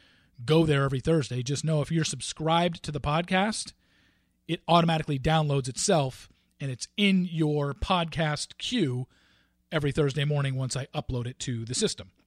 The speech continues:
And then if you rate and subscribe and review it, that certainly helps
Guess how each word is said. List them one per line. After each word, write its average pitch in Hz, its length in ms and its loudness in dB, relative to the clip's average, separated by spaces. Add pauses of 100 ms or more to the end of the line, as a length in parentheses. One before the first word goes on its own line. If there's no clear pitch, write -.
(800)
And 143 160 -4
then 143 120 0
if 135 100 -6
you 139 140 -2
rate 170 340 2
and 139 100 -8
subscribe 139 600 -4
and 131 340 -10
review 160 340 4
it, 196 160 4 (440)
that 135 180 -4
certainly 135 380 -4
helps 135 500 -4